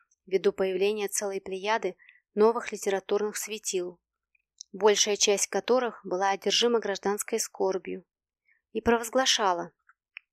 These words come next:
что сапоги выше Пушкина. Это смутное время даже самого Ивана Сергеевича Тургенева заставило положить перо и сказать: «Довольно». Как бы то ни было, но мне, как сотруднику «Современника»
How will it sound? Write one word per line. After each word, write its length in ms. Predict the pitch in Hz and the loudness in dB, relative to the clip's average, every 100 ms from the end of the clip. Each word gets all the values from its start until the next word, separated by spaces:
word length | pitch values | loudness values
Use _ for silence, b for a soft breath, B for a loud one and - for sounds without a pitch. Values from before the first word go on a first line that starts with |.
| _ _ _ | _ _ _
что 200 | - - | -6 -4
сапоги 560 | - 214 185 175 202 277 - | -6 -2 -2 0 0 0 -4
выше 320 | 196 202 233 | -6 0 0
Пушкина. 560 | - 185 - - 185 180 - _ _ _ _ b b b | 2 2 2 -4 -10 -10 -16 _ _ _ _ b b b
Это 240 | - 196 196 | 0 2 2
смутное 480 | - 202 196 185 175 | 2 0 2 0 2
время 380 | 196 214 202 | 2 0 0
даже 200 | 175 190 | -2 -2
самого 440 | 190 214 190 190 202 | -2 0 -2 -2 -4
Ивана 260 | 190 190 190 | -2 -2 -2
Сергеевича 600 | - 185 196 190 - 185 | -4 -2 -2 -2 -4 -4
Тургенева 680 | 185 170 196 233 220 185 - B B B B - | -6 -2 0 0 -4 -10 -18 B B B B 0
заставило 520 | 294 - 196 185 190 | 0 2 0 0 -2
положить 440 | 190 190 196 196 | 0 -2 -2 -6
перо 260 | - 185 214 | -2 2 2
и 60 | 240 | 0
сказать: 640 | - 214 190 190 185 - - _ _ | -2 -4 -4 -6 -8 -14 -16 _ _
«Довольно». 560 | 208 220 190 180 185 180 - _ _ _ _ _ _ _ b b - | 2 2 2 -4 -6 -12 -20 _ _ _ _ _ _ _ b b -4
Как 220 | 208 202 | -2 2
бы 100 | 208 | 2
то 140 | 220 | 2
ни 200 | 214 240 | 0 0
было, 340 | 247 196 190 170 _ - | 0 0 -2 -14 _ 0
но 140 | 214 | 2
мне, 300 | 214 220 254 - - | 4 0 -4 -8 -10
как 160 | - | -4
сотруднику 580 | - 196 - 202 190 175 | 0 2 2 0 0 -4
«Современника» 840 | - 208 214 226 202 180 180 - | -4 -4 -2 0 0 -2 -8 -12